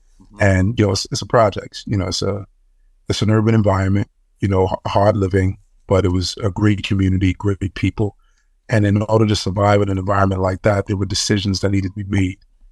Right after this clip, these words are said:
Speaker 2: There were sacrifices that needed to be made in order to reach the next level. Um, so I was never scared and scared of change. I was never shying away from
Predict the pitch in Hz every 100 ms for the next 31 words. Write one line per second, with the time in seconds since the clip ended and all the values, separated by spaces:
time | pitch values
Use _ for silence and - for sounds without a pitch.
0 | _ _ - 98 - 117 110 104 - 101
1 | - - 98 101 95 87 95 101 101 95
2 | 92 - _ _ _ - 107 101 104 101
3 | - 104 98 92 90 - 107 - - 98
4 | 92 - 98 90 90 98 _ _ _ _
5 | - 107 98 98 - - 107 110 107 110
6 | 117 107 107 - - 107 110 104 104 -
7 | _ - - 110 98 92 - 110 113 107
8 | 101 98 - 107 107 101 98 - - -
9 | - 104 107 107 98 95 101 98 - 98
10 | 98 95